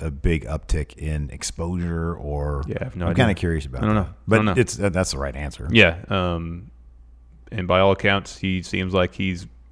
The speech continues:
Speaker 2: more than happy continuing on wrestling in the independents, uh, get, being involved in bar wrestling. Um, he's, he's made a, a really good career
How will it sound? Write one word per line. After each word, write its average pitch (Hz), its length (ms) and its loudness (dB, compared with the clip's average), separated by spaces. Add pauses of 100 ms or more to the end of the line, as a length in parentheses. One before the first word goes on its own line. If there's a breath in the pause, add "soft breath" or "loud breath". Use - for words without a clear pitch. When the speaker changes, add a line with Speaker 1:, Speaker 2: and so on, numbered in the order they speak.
(260)
Speaker 2:
more 101 220 -4
than 92 100 -6
happy 98 380 0 (300 soft breath)
continuing 107 560 4
on 98 320 6
wrestling 92 340 4
in 90 80 2
the 92 80 2
independents, 92 500 0 (340 soft breath)
uh, 85 520 -2 (720)
get, 110 180 -2
being 98 140 0
involved 90 340 2
in 87 60 -4
bar 95 240 10
wrestling. 92 540 4 (540 soft breath)
Um, 82 500 -2 (680)
he's, - 300 -10 (100)
he's 107 200 -6
made 101 160 0
a, 90 360 0
a 92 60 -2
really 98 160 2
good 92 140 -2
career 98 380 0